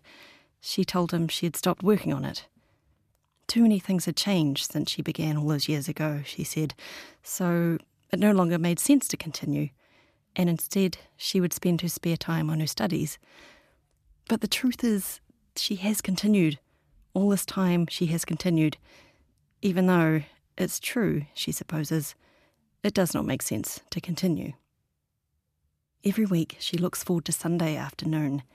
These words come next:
because that is when the man will go for a long ride on his bicycle. She will have the house to herself then, and she will be able to work. Nobody will creep up on her. Nobody will call out to her.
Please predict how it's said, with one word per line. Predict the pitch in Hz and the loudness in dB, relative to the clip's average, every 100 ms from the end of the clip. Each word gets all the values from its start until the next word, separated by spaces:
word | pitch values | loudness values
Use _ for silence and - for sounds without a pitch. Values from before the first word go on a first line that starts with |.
| - - _ - | -20 -20 _ -10
because | 165 156 - | -8 -6 -2
that | 185 170 | -2 -2
is | 175 180 | -4 0
when | 160 | 2
the | 151 | 2
man | 151 151 | 2 0
will | 151 | 0
go | 156 156 | 0 -2
for | - | -2
a | 160 | 0
long | 165 170 165 | 2 4 4
ride | 165 156 | 4 2
on | 143 | -2
his | 143 | -4
bicycle. | - 165 - - 147 - _ - _ _ _ _ _ _ | -2 -2 -2 -4 -4 -6 _ -20 _ _ _ _ _ _
She | - | -4
will | 175 160 | -2 0
have | 170 - | -2 -4
the | 160 | -2
house | 180 160 - | -2 -2 -2
to | 160 | -2
herself | 147 - 214 208 - | -2 0 0 0 0
then, | 156 147 - - | 0 0 -4 -2
and | 175 | 0
she | - | 2
will | 170 | 2
be | 165 160 | 0 -4
able | 160 156 147 _ | -4 -4 -6 _
to | 165 | -4
work. | 160 156 - - _ _ _ _ _ _ _ _ - | -2 -2 -4 -16 _ _ _ _ _ _ _ _ 2
Nobody | 180 185 190 185 185 185 - | 4 4 2 -2 -2 -4 -4
will | 156 | -6
creep | - 170 170 | -2 -4 -2
up | - | -2
on | 175 | -2
her. | 165 180 170 - - - _ _ _ _ - | 2 2 2 -2 -20 -20 _ _ _ _ 2
Nobody | 185 175 165 | 4 4 2
will | 165 | -2
call | - - 175 | -4 -2 0
out | 170 175 | 2 0
to | - | -2
her. | 165 175 170 170 | -2 0 0 -2